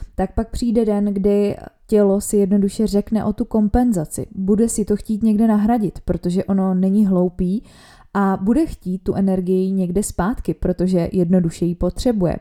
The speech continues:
Potřebuje ji na to, aby vůbec vás udrželo naživu a aby vůbec třeba zvládalo to extrémní množství aktivity, který jste si tam nastavili. Takže to tělo samozřejmě o tu energii si neustále bude chtít někde říct.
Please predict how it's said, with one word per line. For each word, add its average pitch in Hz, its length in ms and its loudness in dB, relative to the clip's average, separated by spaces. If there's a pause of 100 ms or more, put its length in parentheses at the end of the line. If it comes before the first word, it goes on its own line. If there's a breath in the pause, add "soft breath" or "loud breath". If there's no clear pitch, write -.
Potřebuje 190 500 0
ji 185 160 -2
na 185 120 0
to, 196 220 -4
aby 190 160 0
vůbec 190 480 -2
vás 180 380 -4
udrželo 196 500 2
naživu 185 460 0 (440 loud breath)
a 214 80 -4
aby 202 220 0
vůbec 214 460 -2
třeba 185 280 -4
zvládalo 180 540 -2
to - 100 -10 (100)
extrémní 214 600 0
množství 202 440 -2
aktivity, 185 520 -2
který 180 280 -2
jste 196 160 -6
si 190 120 -8
tam 202 180 0
nastavili. 180 640 -2 (560 loud breath)
Takže 202 540 2 (240)
to 294 100 4
tělo 214 340 2
samozřejmě 214 680 2 (140)
o - 80 2
tu - 140 -4
energii 202 580 0
si 202 200 -2
neustále 190 760 -2
bude 214 220 2
chtít 208 380 -6
někde 202 400 2
říct. 190 400 -2